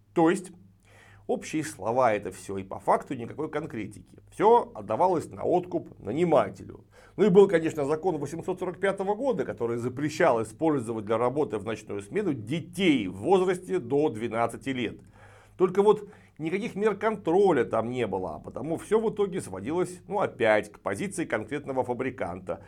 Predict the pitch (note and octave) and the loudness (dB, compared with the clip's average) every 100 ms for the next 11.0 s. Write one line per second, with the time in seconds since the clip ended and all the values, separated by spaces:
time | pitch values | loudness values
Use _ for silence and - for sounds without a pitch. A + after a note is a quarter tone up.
0 | - D#3 G#3+ D#4 D#4+ F3 - E3 D#3+ F#3 | -8 -2 4 4 4 2 0 0 2 2
1 | C#3 B2 A#2+ A2+ - - G3 A3 A3+ A3+ | 2 -2 -4 -4 -6 -6 -4 4 6 6
2 | D#3+ G3 F3+ C3 B2+ A#2 - C3 G#2+ G#2 | 4 0 -2 -2 -2 -4 2 4 2 -2
3 | A2 A#2+ B2 G2+ F#2+ F#2+ A#3 D4 C4+ C#4 | -4 -4 -2 -4 -4 -6 -6 -6 -2 -2
4 | D#3+ F3 E3+ D#3+ - - E3 D#3+ D3 D3 | 0 0 0 -2 -8 0 4 4 4 -2
5 | - G#2+ A#2+ A#2+ A2+ A#2 C#3+ B2 B2 B2+ | -2 0 0 -2 -6 -6 -6 -8 -6 -4
6 | C#3 C4 F4+ F4+ A#3 C#3 A#3 G#3+ - G#2 | -2 -2 -4 0 -2 -2 -4 -6 -8 -6
7 | F#3 - A#2 F#3+ - - G2+ A2+ C3+ A#2+ | -6 -6 -4 -4 -6 -16 -10 -4 -2 -2
8 | G#2+ G2 - - - - - A3+ C#4 A3+ | -6 -10 -16 -20 -20 -20 0 6 10 10
9 | - A#2+ G2 E3+ - C3+ C3+ D3 D3 D#3+ | 8 0 0 -2 -2 -2 -2 -4 -2 -2
10 | - B2+ B2+ C3+ A#2+ A#2 D3+ A#3+ A#2+ F2+ | -2 -4 0 0 2 0 2 2 2 -4